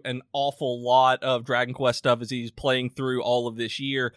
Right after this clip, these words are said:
but most recently this week, he put out a blog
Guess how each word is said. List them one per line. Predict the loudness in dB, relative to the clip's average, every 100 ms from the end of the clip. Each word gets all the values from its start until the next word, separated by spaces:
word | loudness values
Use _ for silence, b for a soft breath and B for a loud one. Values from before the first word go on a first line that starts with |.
| b b 2
but | 4 4
most | 4 2 2 -2
recently | -4 -4 -6 -6
this | -6 -2 -2 -2
week, | -4 -4 -6
he | -6 -2
put | 0 4
out | 2 2
a | -2
blog | 2 2 2